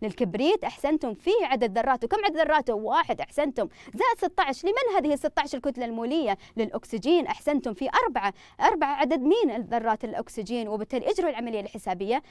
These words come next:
الناتج، جميل، أحسنتم، مية وتسعة وخمسين فاصلة ستة من عشرة جرام لكل مول. هذه الكتلة المولية للملح اللامائي. والماء؟ نعم،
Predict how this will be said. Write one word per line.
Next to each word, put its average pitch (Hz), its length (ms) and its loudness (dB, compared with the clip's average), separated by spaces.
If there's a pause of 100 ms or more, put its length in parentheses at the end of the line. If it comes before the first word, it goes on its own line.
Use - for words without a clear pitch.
(140)
الناتج، 190 500 -2 (460)
جميل، 208 460 -2
أحسنتم، 226 500 -8
مية 294 100 0
وتسعة 254 240 -4
وخمسين 220 360 -8
فاصلة 220 280 -8
ستة 294 240 -6
من 240 140 -8
عشرة 202 260 -8
جرام 185 260 -8
لكل 311 300 0
مول. 180 180 -4 (240)
هذه 349 160 0
الكتلة 262 300 -4
المولية 208 480 -2
للملح 220 380 -2
اللامائي. 247 540 -2 (180)
والماء؟ 320 500 4 (400)
نعم، 254 340 -2